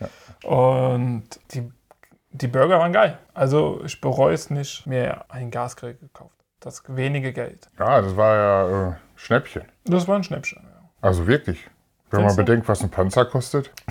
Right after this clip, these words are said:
Speaker 2: <laughs>
Speaker 1: war es definitiv ein Schnäppchen, ne?
Speaker 2: Ja, und da drin kann ich mich auch verstecken wie ein Panzer. Das ist alles Edelstahl, weißt du?
Speaker 1: Ja.
Speaker 2: Da pa-, da passiert mir nichts.
Speaker 1: Jawohl.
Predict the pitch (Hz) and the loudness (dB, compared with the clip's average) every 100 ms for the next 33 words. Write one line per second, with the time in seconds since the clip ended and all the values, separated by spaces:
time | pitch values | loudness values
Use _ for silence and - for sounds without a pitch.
0 | - 156 - - 104 - 123 117 127 113 | -12 -10 -8 -2 -2 2 2 4 2 2
1 | 127 110 107 123 - - 208 220 190 - | 0 0 0 2 0 0 -2 -2 -6 0
2 | 175 143 139 131 156 160 143 151 196 - | 2 2 -2 -2 2 0 2 2 2 0
3 | 135 143 143 131 127 123 139 - - 131 | -2 -2 -2 -2 -2 -2 -2 -4 -4 -8
4 | 123 - 156 185 202 156 - 139 123 127 | -2 0 2 0 -2 -2 0 2 2 0
5 | 143 - 226 - 180 - - 135 131 131 | -2 0 -2 0 2 2 2 2 2 2
6 | 135 135 151 180 214 254 - - _ _ | 2 0 0 0 -2 -4 -10 -20 _ _
7 | _ - 104 113 127 - | _ -2 2 4 4 2